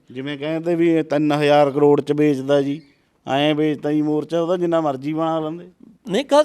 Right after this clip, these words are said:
Speaker 2: ਇਹ ਸਭ ਝੂਠ ਦਾ ਪਲੰਦਾ ਵੀ ਕਿਸਾਨੀ ਨੂੰ, ਇਹਨਾਂ ਲੀਡਰਾਂ ਨੂੰ ਅਸੀਂ ਬਦਨਾਮ ਕਰ ਦਈਏ, ਕੋਈ ਵਿਸ਼ਵਾਸ ਨਾ ਕਰੇ।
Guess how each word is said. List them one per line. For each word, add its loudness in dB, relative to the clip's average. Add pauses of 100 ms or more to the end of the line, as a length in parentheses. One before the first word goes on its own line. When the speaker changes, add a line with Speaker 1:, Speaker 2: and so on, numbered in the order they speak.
(120)
Speaker 2:
ਇਹ 2
ਸਭ 2 (180)
ਝੂਠ 0
ਦਾ 2
ਪਲੰਦਾ 2
ਵੀ 0
ਕਿਸਾਨੀ -2
ਨੂੰ, -2 (260)
ਇਹਨਾਂ 4
ਲੀਡਰਾਂ 2
ਨੂੰ 0
ਅਸੀਂ -4
ਬਦਨਾਮ 0
ਕਰ 4
ਦਈਏ, 0
ਕੋਈ -2
ਵਿਸ਼ਵਾਸ 2
ਨਾ -2
ਕਰੇ। -14